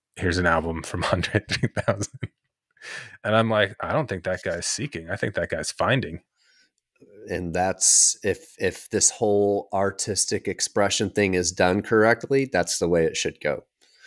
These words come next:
Speaker 2: That's exactly the way it should go. And coincidentally, you lose fans of one type and hopefully gain fans of another type. Um, but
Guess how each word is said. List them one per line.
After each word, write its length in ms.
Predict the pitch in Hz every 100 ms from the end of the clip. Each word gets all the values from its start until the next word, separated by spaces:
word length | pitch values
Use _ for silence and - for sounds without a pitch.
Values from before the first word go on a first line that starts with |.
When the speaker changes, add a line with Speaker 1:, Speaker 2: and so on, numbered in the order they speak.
| - _ _ _ _ _ _ _ _ _ -
Speaker 2:
That's 200 | 92 -
exactly 480 | 85 92 87 - 85
the 100 | 90
way 100 | 85
it 80 | -
should 160 | 90
go. 220 | 82 76 -
And 520 | 123 131 107 101 98
coincidentally, 1000 | - 110 104 - 104 104 98 85 85 90 _ _ _ _ _ _ _ _
you 200 | - 104 95
lose 440 | 98 98 107 -
fans 880 | 110 98 98 95 95 101 - - - -
of 240 | 90 87 87
one 240 | 95 95
type 500 | 92 85 80 87 - - _ _ -
and 200 | 107 107
hopefully 640 | 123 127 - 127 120 110
gain 520 | 107 101 98 98 98
fans 440 | 98 95 95 92 95
of 120 | 90
another 340 | 92 92 87
type. 440 | 87 92 82 80 - _ - - - _ _
Um, 680 | 87 87 87 85 85 85 87 _ _ _
but 320 | 110 92 -